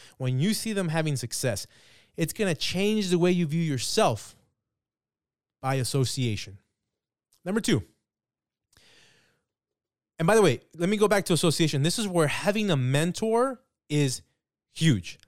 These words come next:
I recently had a, I, I, I recently interviewed,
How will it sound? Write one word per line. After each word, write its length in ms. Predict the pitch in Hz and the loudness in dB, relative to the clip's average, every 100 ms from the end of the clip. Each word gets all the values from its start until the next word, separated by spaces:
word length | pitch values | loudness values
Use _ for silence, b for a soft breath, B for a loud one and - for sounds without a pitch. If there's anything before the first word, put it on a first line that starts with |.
| - | -2
I 80 | 160 | 0
recently 420 | 175 208 208 190 | 2 0 0 -2
had 460 | 165 170 170 170 - _ | 0 2 2 2 -2 _
a, 480 | 135 135 131 127 117 - _ _ _ _ _ _ _ _ - - | -4 -2 0 0 -4 -8 _ _ _ _ _ _ _ _ -20 -16
I, 80 | 123 - | -12 -8
I, 160 | 123 - | -8 -2
I 40 | |
recently 360 | 139 165 170 185 | 4 4 2 0
interviewed, 640 | 165 170 151 135 120 117 | 2 2 4 2 2 0